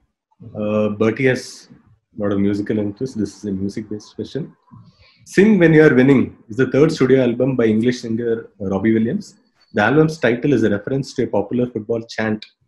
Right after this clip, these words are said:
of the same name. It had a number of pop hits such as Rock D J and Supreme and Better Man. His next album, though, was a drastic departure from this type. His lifelong love for Frank Sinatra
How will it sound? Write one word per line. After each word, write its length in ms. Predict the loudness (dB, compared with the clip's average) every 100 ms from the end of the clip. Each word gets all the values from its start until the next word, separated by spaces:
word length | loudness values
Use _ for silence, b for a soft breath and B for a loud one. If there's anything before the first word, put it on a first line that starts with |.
| _ _ -12
of 80 | -8
the 80 | -4
same 260 | -2 -2
name. 200 | -2 -8 _ _ _ _ _
It 100 | -12 -2
had 220 | 0 0
a 200 | 0 -2 -8 _ _
number 360 | -6 -2 2 2
of 180 | 0
pop 220 | -2 -2 -2
hits 200 | -8 -4
such 160 | -6 -4
as 140 | -6
Rock 300 | -4 -4 -4
D 120 | -4
J 180 | 0 0
and 120 | -2
Supreme 400 | -6 -10 -6 -4
and 100 | -4
Better 200 | -8 -10
Man. 220 | -8 -10 -10 _ _ _ _ _ -12
His 160 | -4
next 240 | -2 0 2
album, 640 | 2 4 2 4 2 -2 -4
though, 140 | -2
was 240 | 0 0
a 40 | -2
drastic 480 | -2 -2 -2 -6 -6
departure 420 | -4 -4 -4 -6
from 220 | -4 -4
this 180 | -6 -6
type. 300 | -4 -4 -8 _ _ _ _ _ _ -10
His 240 | -10 -8
lifelong 640 | -4 -2 -2 -2 -2 0 0
love 220 | -2 -2
for 120 | -8 -6
Frank 240 | -4 -4
Sinatra 600 | -4 -2 -2 -4 -6 -8